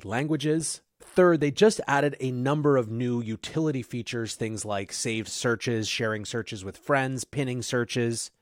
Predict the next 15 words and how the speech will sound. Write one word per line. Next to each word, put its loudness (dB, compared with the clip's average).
all 6
of 4
which 0
individually 0
are -2
very -2
small 4
but -4
add -4
up -4
to -6
a -4
higher -4
functionality -8
product. 2